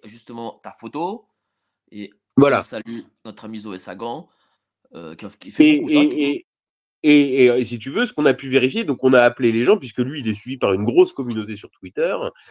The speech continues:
Speaker 2: et, euh, puisque moi, je suis pas très réseaux sociaux, moi, je suis un peu à l'ancienne, et lui, justement, a cette dimension réseaux sociaux. Donc, il fait une, une grosse communauté, et il appelle les gens à retweeter, bah, hashtag Brigitte, donc même Brigitte, tu vois, qui est un truc neutre, euh, ou Trogneux, ou Jean-Michel, et cetera. Enfin,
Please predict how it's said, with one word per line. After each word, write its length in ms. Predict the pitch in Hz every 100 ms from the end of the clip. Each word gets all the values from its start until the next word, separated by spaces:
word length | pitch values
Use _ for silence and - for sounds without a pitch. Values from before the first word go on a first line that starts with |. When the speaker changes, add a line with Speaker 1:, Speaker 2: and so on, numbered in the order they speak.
| _ _ _
Speaker 2:
et, 280 | 131 135 131
euh, 120 | 113
puisque 200 | 101 104
moi, 100 | 147
je 100 | 135
suis 140 | 110 -
pas 120 | 131
très 180 | - 123
réseaux 280 | 120 120
sociaux, 380 | 113 123 110 123
moi, 100 | 95
je 60 | 85
suis 80 | 78
un 80 | -
peu 80 |
à 60 | 110
l'ancienne, 420 | 98 92 139 170
et 140 | 117 95
lui, 180 | 127
justement, 460 | 151 113 - 120 147
a 100 | 127
cette 200 | - 104
dimension 480 | 101 101 104 - 135
réseaux 220 | 113 107
sociaux. 300 | 107 90 73
Donc, 140 | 80 -
il 60 | 98
fait 120 | 120
une, 240 | 113 117
une 120 | 104 95
grosse 180 | 95 98
communauté, 460 | 92 92 104 220 - - - -
et 100 | 95
il 80 | 110
appelle 260 | 107 120
les 140 | 107 110
gens 120 | 185
à 60 |
retweeter, 500 | 131 - 113 104 156
bah, 240 | 180 82 95
hashtag 340 | 101 113 104
Brigitte, 480 | 95 92 104 117 185 _
donc 140 | - 82
même 220 | 117 139
Brigitte, 400 | 120 156 156 117
tu 100 | -
vois, 200 | 104 113
qui 120 | -
est 40 | 85
un 120 | 85
truc 240 | - 135
neutre, 360 | 139 151 - - _ _ _ _ _ -
euh, 680 | 98 92 90 85 85 85 73
ou 300 | - 58 90
Trogneux, 580 | - 117 110 135 170
ou 120 | 185 117
Jean-Michel, 420 | 110 101 98 135
et 80 | 90
cetera. 340 | 90 107 110
Enfin, 100 | -